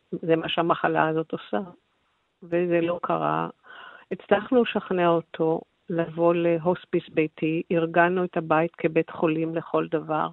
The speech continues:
והוא זכה ל-, למות בבית שבו הוא נולד, אתמול אחר הצהריים. לבקשתו, היינו רק משפחה,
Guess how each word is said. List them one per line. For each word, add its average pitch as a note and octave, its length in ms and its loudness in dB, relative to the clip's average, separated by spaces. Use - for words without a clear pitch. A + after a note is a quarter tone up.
והוא F#3 260 0
זכה A3+ 320 2
ל-, G#3+ 240 6
למות G3 640 2
בבית G3+ 440 4
שבו F3+ 260 0
הוא E3+ 220 6
נולד, E3 460 2
אתמול F3+ 560 4
אחר D3 320 -4
הצהריים. C#3+ 800 -6
לבקשתו, F#3 960 0
היינו F3+ 300 2
רק E3+ 200 0
משפחה, D#3 580 0